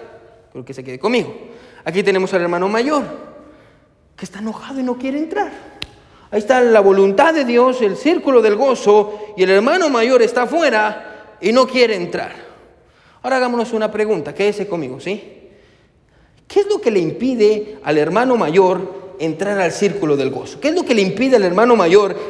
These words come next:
entrar a la fiesta? ¿Por qué no entra a la fiesta? Bueno, y mayormente si es hispano, amén.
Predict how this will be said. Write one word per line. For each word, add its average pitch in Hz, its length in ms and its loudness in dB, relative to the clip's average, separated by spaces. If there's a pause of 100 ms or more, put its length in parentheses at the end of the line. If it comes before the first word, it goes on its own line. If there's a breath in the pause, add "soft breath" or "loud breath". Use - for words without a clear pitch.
(120)
entrar 202 380 -2
a 233 60 4
la 269 100 0
fiesta? - 460 0 (480 loud breath)
¿Por 277 160 4
qué 320 100 6
no 330 140 4
entra 320 220 0
a - 20 2
la 370 140 4
fiesta? - 500 0 (420 loud breath)
Bueno, 294 160 4
y 262 160 4
mayormente 269 400 4
si 262 140 0
es 277 100 -2
hispano, 233 440 0
amén. 247 300 0